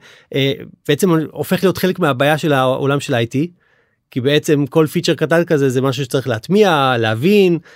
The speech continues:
לתפעל, מישהו צריך לעבוד איתו. אז כל הרעיון הזה של, אה, אה,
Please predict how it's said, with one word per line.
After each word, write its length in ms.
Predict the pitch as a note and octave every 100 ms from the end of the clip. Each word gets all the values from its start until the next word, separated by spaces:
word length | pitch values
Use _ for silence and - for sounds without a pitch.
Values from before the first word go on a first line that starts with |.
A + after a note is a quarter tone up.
| _ C3+
לתפעל, 720 | B2 B2 E3+ G#3+ G#3 F#3+ D#3
מישהו 240 | D#3+ D#3
צריך 180 | D#3+ D3
לעבוד 320 | C3+ A#2+ C3+
איתו. 220 | C#3 - G2+ _ _ _ _ _ _ _ _ _ - - A#2+
אז 80 |
כל 160 | - A3
הרעיון 460 | A3+ D#3+ D3+ A#3 A#3+
הזה 200 | D#3+ D3
של, 320 | D3+ B2 A#2+
אה, 140 | A2+ A2 - _ _ _ -
אה, 180 | A#2